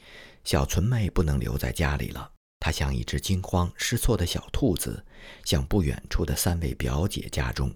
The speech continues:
奔去。她浑身颤抖着，心中充满了恐惧，但是又顽强不屈。不幸的女孩跑进了一间屋子，顺着梯子爬到了黑暗的阁楼里藏了起来。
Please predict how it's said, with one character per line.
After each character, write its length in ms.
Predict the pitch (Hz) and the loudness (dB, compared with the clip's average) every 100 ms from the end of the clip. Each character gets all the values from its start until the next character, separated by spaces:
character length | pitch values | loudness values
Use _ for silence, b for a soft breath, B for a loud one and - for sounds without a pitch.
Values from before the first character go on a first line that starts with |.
| - | -4
奔 220 | 67 62 | -4 -2
去。 320 | - - - - _ - B B B B B B | -2 -4 -6 -14 _ -20 B B B B B B
她 140 | 76 | -4
浑 220 | - 69 | 0 0
身 260 | 69 95 - - | 2 0 0 0
颤 240 | 87 58 | 0 0
抖 200 | 52 - | -4 -6
着， 180 | - 113 - - | -12 -12 -16 -14
心 220 | - 92 80 | -2 0 2
中 200 | 85 - - | 2 0 0
充 200 | - 80 | 2 2
满 140 | 69 - | 0 -4
了 80 | - | -6
恐 180 | - - - | -6 -6 -2
惧， 280 | 104 101 - B B B B B B | 0 -2 -6 B B B B B B
但 220 | 139 135 | 2 2
是 200 | - 123 - | 2 -2 0
又 160 | 95 - | 0 0
顽 240 | - - 60 | -4 -6 -4
强 260 | - 57 | -4 -4
不 140 | - 62 | -2 -4
屈。 320 | - 92 - _ _ _ _ _ _ - | 0 -2 -2 _ _ _ _ _ _ -4
不 180 | - 139 | 0 0
幸 220 | - 151 | 0 0
的 120 | 117 | 0
女 180 | 92 - | 0 -2
孩 440 | - - - 113 - - | -6 -6 -2 -2 -4 -12
跑 220 | - - - | -6 -6 -4
进 160 | - | -4
了 60 | 64 | -2
一 60 | |
间 260 | 60 67 71 | -2 0 0
屋 180 | 87 107 | 0 -2
子， 280 | - - - - - | -2 -8 -12 -20 -20
顺 300 | - - 151 | -8 0 0
着 120 | 120 98 | 2 -2
梯 260 | - 151 | 0 -2
子 240 | 151 - - | 0 -4 -6
爬 220 | - 65 53 | -8 -6 -2
到 160 | 65 | -2
了 100 | 53 | -2
黑 220 | - 101 | -4 0
暗 120 | 98 76 | 0 0
的 120 | 62 | -4
阁 220 | 71 73 | -2 0
楼 200 | 85 82 | 0 0
里 180 | 87 57 | -2 -4
藏 340 | - 62 58 | -4 -4 -2
了 80 | 104 | -4
起 160 | - - | -4 -6
来。 260 | 50 - | -6 -10